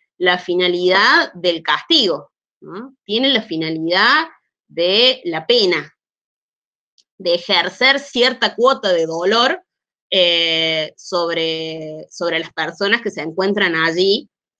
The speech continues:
privadas de libertad. La institución universitaria viene a plantearse como un espacio totalmente diferente dentro de esa institución.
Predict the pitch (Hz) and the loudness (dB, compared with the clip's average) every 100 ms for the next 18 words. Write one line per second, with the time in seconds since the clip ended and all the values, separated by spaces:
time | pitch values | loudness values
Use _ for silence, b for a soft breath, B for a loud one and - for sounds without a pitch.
0 | _ 160 165 175 175 165 156 156 147 151 | _ -6 0 0 0 -2 -2 -4 -4 -8
1 | 156 _ _ _ _ _ _ _ _ _ | -10 _ _ _ _ _ _ _ _ _
2 | _ _ _ _ _ _ _ _ _ _ | _ _ _ _ _ _ _ _ _ _
3 | - 202 202 202 220 208 202 - 269 285 | 2 4 6 4 2 0 -2 0 2 2
4 | 285 254 - 214 208 190 190 214 202 247 | 0 -2 2 2 4 2 0 -6 -4 0
5 | 294 302 254 185 170 208 240 226 185 170 | 0 0 0 0 0 0 0 0 0 -2
6 | 170 208 233 247 - 269 220 175 151 - | 0 0 0 -2 0 2 2 2 -2 -10
7 | _ 180 175 170 170 170 214 226 220 226 | _ -6 -4 -4 -2 -2 0 -2 -2 -4
8 | 220 254 226 233 175 180 285 302 254 208 | -2 -4 -4 -2 -4 0 2 2 0 2
9 | 214 220 214 220 202 190 185 180 165 180 | 2 0 0 -2 2 2 4 2 0 -8
10 | - 190 196 285 254 - 160 165 160 160 | -6 -2 0 2 0 -2 -4 -4 -4 -6
11 | 160 160 165 160 147 151 151 - 147 | -6 -8 -10 -12 -16 -16 -16 -18 -20